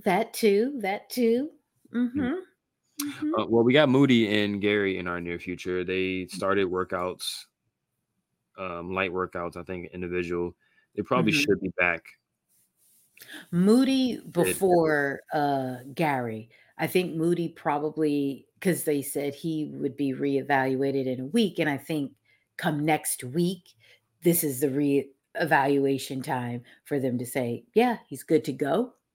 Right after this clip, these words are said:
Speaker 2: Mm-hmm.
Speaker 1: um, because we would like to see him back. Uh, I'm sure he's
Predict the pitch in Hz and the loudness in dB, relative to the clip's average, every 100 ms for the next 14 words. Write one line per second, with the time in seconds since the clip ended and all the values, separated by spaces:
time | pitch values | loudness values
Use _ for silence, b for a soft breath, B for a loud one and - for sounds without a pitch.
0 | - 104 92 92 147 147 139 135 139 135 | -10 -8 -6 -6 -2 0 0 -2 -4 -6
1 | - - 156 - 151 135 - - 156 143 | -12 -6 -6 -4 -4 -4 -6 -10 -4 -2
2 | 135 139 143 120 120 139 - 135 127 135 | 2 2 0 -4 -6 -6 -6 -4 -4 -2
3 | 123 117 147 214 - _ B B B B | -2 0 -2 -4 -10 _ B B B B
4 | 151 139 123 123 120 156 135 120 151 139 | 0 2 0 -4 -2 -2 -4 -4 -4 -4
5 | 127 113 - - | -4 -2 -4 -4